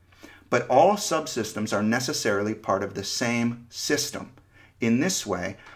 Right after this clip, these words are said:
all of the contents of consciousness are unified into a single, dynamic experience from the point of view of the system.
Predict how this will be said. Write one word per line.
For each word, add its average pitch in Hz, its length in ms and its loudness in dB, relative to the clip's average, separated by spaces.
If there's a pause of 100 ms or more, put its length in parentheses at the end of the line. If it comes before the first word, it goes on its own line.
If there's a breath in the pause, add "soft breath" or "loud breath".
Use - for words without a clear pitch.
(220 loud breath)
all 147 280 8
of 165 80 -2
the 165 80 -2
contents 143 500 0
of 123 100 -8
consciousness 139 600 -2
are 110 100 0
unified 107 560 0
into 98 240 -4
a 98 60 -4
single, 156 600 0 (300 soft breath)
dynamic 143 580 4
experience 120 560 -2
from 104 220 -6
the 101 60 -6
point 127 420 -4
of 127 80 -4
view 104 260 -2
of 98 120 -4
the 101 80 -6
system. - 460 -4